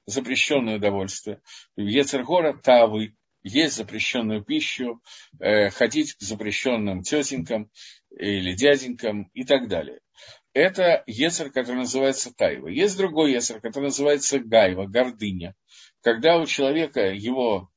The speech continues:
йецер гора, это сделать какие-то вещи для того, поскольку он гордится, ему надо показать, что он выше других,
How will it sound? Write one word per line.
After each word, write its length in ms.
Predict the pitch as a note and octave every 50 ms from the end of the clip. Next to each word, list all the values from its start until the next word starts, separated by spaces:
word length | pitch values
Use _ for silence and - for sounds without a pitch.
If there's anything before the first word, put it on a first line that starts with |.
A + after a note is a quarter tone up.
| _ _ _
йецер 400 | - G#2+ A#2+ B2+ B2 - B2+ B2
гора, 400 | B2+ D#3+ G#3 G#3 F3 D3+ D#3 - _ _ - - - _ _
это 260 | A#2 B2 B2+ C3 B2+
сделать 440 | - - C3 D#3 E3+ D3+ C3+ - -
какие-то 420 | - A2+ G#2 - A2+ G#2+ F#2+ A2+
вещи 340 | C#3 F#3 G3+ F#3 - - D#3+
для 200 | C#3 B2 A#2 A2+
того, 220 | A#2+ A2+ A2+ A#2
поскольку 500 | - - A2+ - - E3+ E3 C#3 - C3
он 140 | B2 A#2+ G#2+
гордится, 580 | G2+ A#2 A#2+ A#2+ A#2+ A#2+ E3 F3 E3+ - - A#2+
ему 120 | A#2 B2
надо 200 | C3 C#3 C3 A#2
показать, 580 | - - A#2 - - A#2 A2+ A2+ - C#3 B2+ B2
что 220 | - - - A2
он 140 | G#2 G#2 G#2
выше 260 | A2 A2 G2 - -
других, 440 | F2 F#2+ G#2 A#2 B2 D3+ G#3 G3+ -